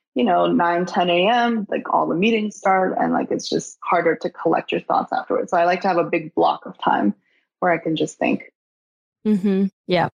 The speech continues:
Speaker 2: that's very true. I like the morning time as well. If you were given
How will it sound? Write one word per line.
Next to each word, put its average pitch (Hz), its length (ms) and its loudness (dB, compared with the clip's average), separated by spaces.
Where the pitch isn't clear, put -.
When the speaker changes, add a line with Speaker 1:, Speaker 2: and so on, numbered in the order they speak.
Speaker 2:
that's 185 220 -4
very 165 240 0
true. - 160 -4
I - 100 2
like 170 200 0
the 180 80 -2
morning 175 300 0
time 202 200 -2
as 214 120 -8
well. 185 220 -2
If - 240 -2
you 381 480 2
were 311 200 0
given 220 480 0